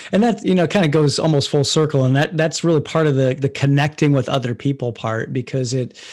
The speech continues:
you know, when we connect with people and we're able to communicate and get out of our own head and look at it from other people's perspectives, that helps us connect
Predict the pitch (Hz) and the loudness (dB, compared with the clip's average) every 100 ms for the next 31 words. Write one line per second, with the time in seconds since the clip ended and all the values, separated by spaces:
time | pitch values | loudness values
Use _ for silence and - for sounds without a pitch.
0 | - - - 143 139 135 143 135 135 - | -20 -8 0 2 4 4 4 2 -2 -2
1 | 143 151 170 - 151 - - 127 123 127 | 0 0 -2 -2 -6 -4 -4 -4 -2 -2
2 | 135 139 135 135 - 151 160 151 151 143 | -2 -2 -2 -2 -2 -2 0 -2 -4 -6
3 | - - 143 139 135 160 165 151 - 131 | -6 -6 -2 0 0 0 -2 -4 -4 -4
4 | 131 - 135 127 135 147 202 143 139 180 | -4 -4 -4 -2 -2 -2 -4 -2 -2 -2
5 | 151 123 113 110 123 123 135 - - - | -2 -4 -6 -8 -6 -6 -8 -12 -20 -20
6 | - - 143 143 151 185 180 156 147 147 | -20 -6 -4 -2 -2 0 0 -2 -2 -6
7 | 147 151 151 156 151 147 139 135 - 131 | -6 -4 -2 -2 -4 -6 -6 -8 -8 -10
8 | - - 139 139 - 120 120 113 - - | -8 -6 -6 -6 -8 -8 -8 -12 -20 -20
9 | _ 151 165 139 - 165 - 147 - - | _ -6 -4 -4 -6 -6 -4 -4 -4 -10
10 | - 143 143 143 143 | -10 -4 -2 -2 -4